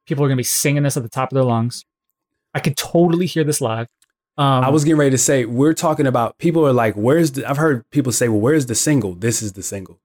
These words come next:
Speaker 1: Well, you
Speaker 2: If
Speaker 1: know,
Speaker 2: not one hundred mil.
Speaker 1: Lil Baby is, uh, he's trying to, he's trying to make a name for himself as the guy who comes on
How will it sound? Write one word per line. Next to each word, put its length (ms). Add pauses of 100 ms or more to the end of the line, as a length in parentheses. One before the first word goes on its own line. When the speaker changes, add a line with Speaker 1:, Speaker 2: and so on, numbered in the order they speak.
(120)
Speaker 1:
Well, 380 (480)
you 60
Speaker 2:
If 40
Speaker 1:
know, 80
Speaker 2:
not 160
one 140
hundred 160
mil. 280 (480)
Speaker 1:
Lil 200
Baby 560 (360)
is, 240
uh, 600 (680)
he's 140
trying 180
to, 220
he's 120
trying 140
to 60
make 140
a 40
name 220
for 120
himself 540 (300)
as 580 (300)
the 40
guy 220
who 120
comes 280
on 480